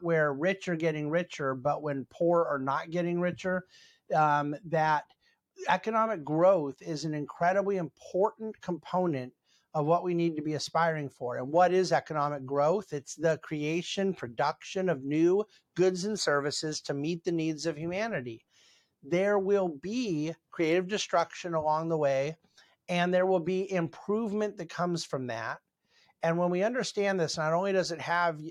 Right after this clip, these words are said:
application and utility in other spheres of our life, as you're talking about,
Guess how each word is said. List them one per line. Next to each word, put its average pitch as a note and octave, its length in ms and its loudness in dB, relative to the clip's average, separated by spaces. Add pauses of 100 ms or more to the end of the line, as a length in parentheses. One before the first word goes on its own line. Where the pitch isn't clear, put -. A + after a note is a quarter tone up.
(100)
application E3 760 -2
and D3 160 -4
utility D#3+ 560 0
in C#3 60 -4
other D3+ 200 -4
spheres E3 400 -2
of D3 80 -10
our C#3+ 140 0
life, D#3 320 -2
as C3+ 120 -10
you're D3+ 120 -8
talking D#3+ 380 -2
about, B2+ 280 -4